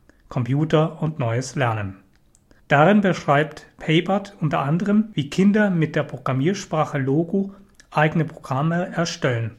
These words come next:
Mit solchen Erfahrungen würden Kinder in einer Art Matheland aufwachsen, dem es so einfach sei, Mathematik zu lernen, wie es für Kinder in Frankreich ist, Französisch zu lernen. Beispiele: Die Firma Lego begann neunzehnhundertachtzig,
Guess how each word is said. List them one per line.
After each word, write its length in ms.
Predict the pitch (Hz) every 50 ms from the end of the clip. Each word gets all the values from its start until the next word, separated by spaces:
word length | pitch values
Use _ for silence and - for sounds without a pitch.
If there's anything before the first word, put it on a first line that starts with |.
| _ _ _ _ _ _ _
Mit 140 | - 135 -
solchen 320 | - 180 214 233 226 226
Erfahrungen 600 | 202 175 143 - - 170 180 190 185 180 170 156
würden 300 | 143 143 143 143 147 139
Kinder 600 | 143 - - 175 180 180 196 196 196 196 - - - _ _ -
in 160 | - 156 156
einer 260 | 175 151 139 143 147
Art 280 | 147 135 139 135 - -
Matheland 560 | 143 151 156 - 170 156 147 135 135 135 - - -
aufwachsen, 760 | - - 185 208 - - - 127 123 - - - - 208 214 -
dem 200 | 156 151 147 151
es 120 | 147 147
so 180 | - 196 220 -
einfach 420 | - 160 175 180 175 - 175 -
sei, 420 | - - - 135 127 143 165 165 - - - _ _ _ _ _ _
Mathematik 640 | - 151 139 139 139 135 131 127 - 156 160 160 -
zu 100 | - 165
lernen, 380 | 147 139 135 139 143 151 156 156 - - _ _ _
wie 120 | - - 143
es 120 | 120 -
für 120 | - -
Kinder 400 | - - - - 160 156 160 170
in 100 | - 131
Frankreich 540 | 120 - - 131 139 135 - 143 123 - -
ist, 320 | - 143 127 - - - -
Französisch 640 | - 143 139 - - 160 147 135 - 123 - - -
zu 140 | - - 120
lernen. 380 | 104 104 101 104 101 92 90 - _ _ _ _ _ _ _ _ _ _ -
Beispiele: 640 | - 147 147 147 - - - 143 117 113 113 107 - - _ _ _ _ _ _ _ _ _ _ _ _ _ _ _ -
Die 180 | - 147 143 143
Firma 420 | 143 - 180 180 180 180 180 180
Lego 560 | 170 156 180 208 190 - 147 139 156 180 190
begann 460 | 180 - 165 147 - - 139 139 139 139
neunzehnhundertachtzig, 1080 | 151 160 175 165 - 170 147 147 147 - 170 180 - - - - - 135 131 135 -